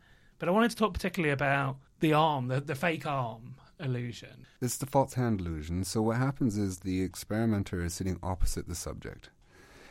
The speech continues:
Speaker 2: and the subject actually has their forearm underneath the table and stretched out in front of them, and lying directly over the top of their forearm is a false arm,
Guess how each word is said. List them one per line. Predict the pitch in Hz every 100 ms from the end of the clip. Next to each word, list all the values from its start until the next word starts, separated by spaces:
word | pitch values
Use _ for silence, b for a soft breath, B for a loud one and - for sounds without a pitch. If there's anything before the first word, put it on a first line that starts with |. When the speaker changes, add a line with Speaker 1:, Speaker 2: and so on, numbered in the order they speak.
| B -
Speaker 2:
and | 107 107 110
the | 104
subject | - 143 139
actually | 117 113 104
has | 95 107 98 101
their | 98 95 95
forearm | - - 113 104 92 -
underneath | 107 98 104 -
the | -
table | - - - 82 - -
and | - 107 104 104 110
stretched | - 107 -
out | 107
in | 113
front | 117 85
of | 73
them, | 82 98 - b b b
and | 113 110
lying | 113 127 147 131 104
directly | 104 131 139 139
over | 127 117
the | 101
top | - 127 127
of | 107
their | 92
forearm | 87 - 87 82 -
is | 101
a | 110
false | - 135 -
arm, | - - -